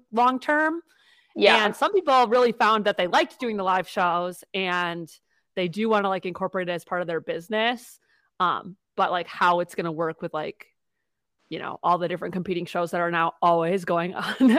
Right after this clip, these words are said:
Speaker 1: on Poshmark. But yeah, like, it's, it was such a whirlwind. Like,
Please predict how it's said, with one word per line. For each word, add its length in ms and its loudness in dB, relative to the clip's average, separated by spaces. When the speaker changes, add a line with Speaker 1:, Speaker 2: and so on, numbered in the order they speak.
Speaker 1:
on 160 2
Poshmark. 720 2
But 160 0
yeah, 300 4
like, 220 -2
it's, 240 -10
it 80 -4
was 140 4
such 220 0
a 100 6
whirlwind. 540 6
Like, 240 2